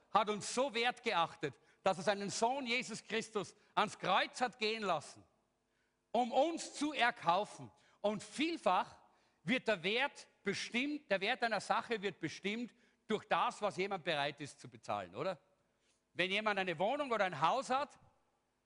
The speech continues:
und du meinst, mein Haus ist fünfhunderttausend Euro wert und niemand bietet dir mehr als hunderttausend, dann weißt du, wie viel dein Haus wert ist, oder? Hunderttausend.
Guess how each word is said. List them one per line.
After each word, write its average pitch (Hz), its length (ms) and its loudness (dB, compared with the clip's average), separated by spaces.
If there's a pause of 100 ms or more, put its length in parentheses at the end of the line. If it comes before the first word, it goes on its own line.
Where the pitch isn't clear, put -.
und 175 180 -4
du 202 60 -2
meinst, 196 560 0
mein 180 220 0
Haus 202 340 2
ist - 260 -8 (800)
fünfhunderttausend 202 880 0
Euro 247 340 2
wert 247 420 -4 (1400)
und 185 240 0
niemand 285 460 0 (800)
bietet - 360 0
dir 233 100 0
mehr 220 300 2
als 214 160 0
hunderttausend, 226 840 0 (580)
dann 196 140 0
weißt 208 260 2
du, 220 80 -2
wie 196 120 -4
viel 202 120 -6
dein 180 220 -2
Haus 156 220 -2
wert 135 240 -6
ist, - 180 -20 (640)
oder? 269 240 -2 (240)
Hunderttausend. 233 580 -4